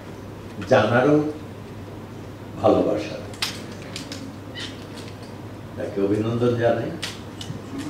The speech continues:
কারণ বহুদিন আমরা পরস্পরকে চিনি।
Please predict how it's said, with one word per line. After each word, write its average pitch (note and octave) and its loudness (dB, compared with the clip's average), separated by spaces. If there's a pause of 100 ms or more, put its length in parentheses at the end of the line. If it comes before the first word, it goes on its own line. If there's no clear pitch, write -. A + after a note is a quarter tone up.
(1000)
কারণ A#2+ 0 (100)
বহুদিন G3 8
আমরা C3 6 (1160)
পরস্পরকে G#2 2
চিনি। - -2